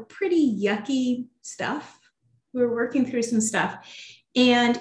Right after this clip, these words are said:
he got to a place where there was a plateau, right? And I don't know if you've seen that. You kind of work through different therapies, you do different things, and then nothing starts moving. At the same time, I personally got sick.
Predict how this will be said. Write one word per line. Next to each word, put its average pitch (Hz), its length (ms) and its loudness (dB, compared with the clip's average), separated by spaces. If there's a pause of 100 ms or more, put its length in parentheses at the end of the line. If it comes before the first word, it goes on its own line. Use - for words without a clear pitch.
he 294 240 2
got 320 280 -2
to 302 260 2
a 285 40 -2
place 220 580 0
where 202 160 6
there 202 180 4
was 196 200 0
a 190 80 -6
plateau, - 680 -8 (160)
right? 285 420 2 (380)
And 277 360 6
I 247 180 0
don't 262 140 6
know 247 120 6
if 233 140 -4
you've 226 100 -2
seen 302 320 6
that. 302 300 4
You 208 180 -2
kind 190 220 -4
of 208 100 -2
work 302 320 0
through 254 140 -2
different 226 280 -2
therapies, 220 400 2
you 233 140 -4
do 311 140 4
different 262 280 2
things, 208 280 0 (340)
and 214 140 6
then 208 420 2
nothing 202 340 0
starts - 360 -6
moving. - 420 -8 (500)
At 233 200 4
the 269 80 2
same 285 440 2
time, 214 600 0 (680)
I 220 280 4 (100)
personally 214 520 0
got 185 260 -6
sick. - 400 -14